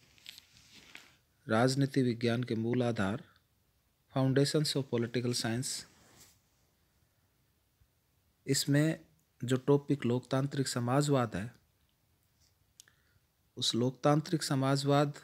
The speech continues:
का जो प्रतिनिधि विचारक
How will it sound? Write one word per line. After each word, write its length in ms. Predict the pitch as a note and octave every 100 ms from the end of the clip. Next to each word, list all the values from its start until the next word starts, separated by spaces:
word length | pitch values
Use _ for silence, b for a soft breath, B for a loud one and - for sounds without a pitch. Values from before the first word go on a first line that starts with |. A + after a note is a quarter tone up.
| - _ _ _ _ _ _ _ _ _ _ _ _ _ _ -
का 100 | B2
जो 160 | C#3
प्रतिनिधि 580 | C#3+ D3 C#3+ D#3 D#3 D3+
विचारक 560 | C3+ B2+ C3 C3+ C#3